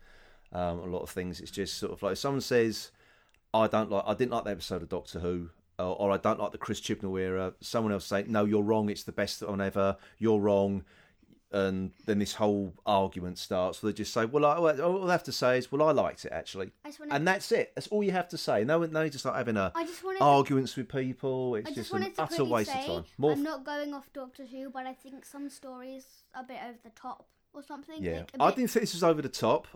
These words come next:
Speaker 1: I thought it was just a lot of nothing,
Speaker 2: Some stories
Speaker 1: really.
Speaker 2: were underrated or overrated, so I'm not going off Doctor Who. I'm just saying that some stories can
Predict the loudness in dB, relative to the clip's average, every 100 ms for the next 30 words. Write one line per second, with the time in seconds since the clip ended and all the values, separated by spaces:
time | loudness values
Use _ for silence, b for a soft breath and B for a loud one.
0 | 0 0 2 -2 0 0 -2 -8 -6 -2
1 | 0 0 -2 -2 -4 -6 -6 -6 -8 -6
2 | -4 -2 -4 -4 -6 -6 -6 -8 -10 -12
3 | -14 -14 -14 -16 -16 -16 -16 -16 -20 -16
4 | -12 -10 -10 -10 -8 -8 -8 -10 -12 -12
5 | -10 -6 -6 -8 -12 -12 -10 -10 -8 -10
6 | -10 b b b b -16 -6 -4 -4 -8
7 | -10 -8 -8 -10 -14 -16 -12 -10 -8 -8
8 | -8 -12